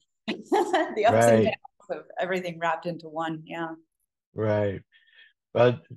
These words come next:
Speaker 2: that's, that's part of life. That's, uh, an emulation of life
Speaker 1: Yeah.
Speaker 2: in the
Speaker 1: Absolutely.
Speaker 2: production. And one of the, I mean, we all can relate to the challenges of the pandemic, and
Speaker 1: Mm-hmm.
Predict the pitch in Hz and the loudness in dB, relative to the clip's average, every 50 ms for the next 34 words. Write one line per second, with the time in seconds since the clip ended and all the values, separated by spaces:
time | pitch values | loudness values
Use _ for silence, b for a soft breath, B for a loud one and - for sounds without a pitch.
0 | _ - 127 123 127 - - - - - - _ _ _ _ 92 90 - - _ | _ -4 -2 -2 -2 -2 -6 -14 -18 -18 -20 _ _ _ _ -20 -20 -20 -20 _
1 | - 107 98 101 131 131 123 - - _ _ 123 127 123 113 110 92 98 104 123 | -12 -8 -2 0 0 0 -2 -4 -12 _ _ 0 2 2 2 0 0 0 0 0
2 | 165 170 - 76 - _ _ _ - - - _ - 98 95 95 _ _ _ _ | 0 0 -4 -6 -12 _ _ _ -20 -20 -16 _ -12 -12 -12 -12 _ _ _ _
3 | - 101 98 95 92 92 95 - - _ _ - - - - 101 101 104 101 110 | -6 -4 -4 -2 -4 -4 -6 -10 -14 _ _ -20 -20 -16 -10 -6 -4 -2 0 0
4 | 107 104 107 107 107 104 - - 104 101 95 87 92 92 92 104 120 160 165 175 | 2 2 4 2 2 0 -2 -2 -2 -2 -2 -2 0 0 2 2 2 2 0 -2
5 | 180 180 - - _ b b b b b b b - - 104 95 95 90 - - | -2 -6 -10 -18 _ b b b b b b b -12 -8 -8 -6 -6 -8 -8 -6
6 | 104 92 85 104 107 123 - - - - 85 85 85 80 87 - _ _ _ - | -6 0 2 2 2 2 2 -2 -4 -4 -4 -6 -6 -10 -14 -18 _ _ _ -8
7 | 95 90 90 87 85 85 87 85 82 B B B B B B B B B _ - | -6 -6 -4 -6 -6 -8 -8 -10 -10 B B B B B B B B B _ -14
8 | - - - - - - 98 104 104 101 101 95 95 104 101 98 95 95 95 92 | -12 -12 -10 -12 -6 -2 0 2 4 4 2 2 0 2 2 4 4 4 2 0
9 | 90 - _ _ - - - - 95 95 92 87 90 92 95 98 104 113 113 110 | -2 -6 _ _ -20 -18 -16 -12 -10 -10 -10 -8 -6 -2 2 4 4 6 4 4
10 | 107 98 - - 98 92 90 87 87 92 104 110 104 - - - - 92 98 95 | 2 -2 -4 -6 -6 -4 -4 -2 0 0 0 0 -2 -4 -10 -12 -10 -8 -8 -8
11 | 82 - - 107 98 104 107 104 101 92 92 92 92 90 87 92 - - - - | -8 -6 -4 -2 0 0 0 -2 -2 -6 -8 -8 -8 -8 -10 -12 -16 -14 -10 -8
12 | 90 87 87 87 87 85 85 92 92 _ _ _ - 85 87 87 82 - - 92 | -6 -4 -4 -6 -6 -8 -12 -18 -20 _ _ _ -12 -10 -10 -10 -10 -8 -6 -6
13 | 87 82 82 82 101 107 107 107 92 87 - - - _ _ _ _ _ _ _ | -4 -4 0 2 2 4 4 4 2 0 -4 -8 -18 _ _ _ _ _ _ _
14 | _ _ _ - - 90 85 85 82 82 80 b | _ _ _ -10 -6 -6 -6 -6 -6 -8 -10 b